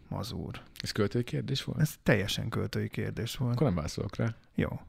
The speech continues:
Speaker 1: Ez a Képernyővédő Podcast, ezt találtuk ki,
Speaker 2: Mhm.
Speaker 1: és ez pedig az első adás, képzeld el.
Speaker 2: Hm.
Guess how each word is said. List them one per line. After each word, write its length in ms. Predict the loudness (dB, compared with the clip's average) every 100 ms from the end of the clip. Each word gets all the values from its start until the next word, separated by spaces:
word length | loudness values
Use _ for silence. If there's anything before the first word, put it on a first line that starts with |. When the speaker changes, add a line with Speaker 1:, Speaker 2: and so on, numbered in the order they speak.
| -18 -18 -16 -16 -18 0
Speaker 1:
Ez 140 | 6 8
a 60 |
Képernyővédő 1040 | 10 10 10 8 8 8 8 6 6 4 2 2
Podcast, 560 | 2 2 2 2 2 -2
ezt 220 | -6 -4
találtuk 460 | -2 -2 -4 -6 -4
ki, 260 | 0 0 0
Speaker 2:
Mhm. 220 | -2 2 2
Speaker 1:
és 140 | 2
ez 160 | 2 0
pedig 240 | 2 4
az 160 | 4 2 2 6
első 420 | 8 8 4 2
adás, 320 | 2 0 -2
képzeld 500 | -2 -2 -2 -4 -2
el. 300 | 2 4 2 -4 -2
Speaker 2:
Hm. 100 | 2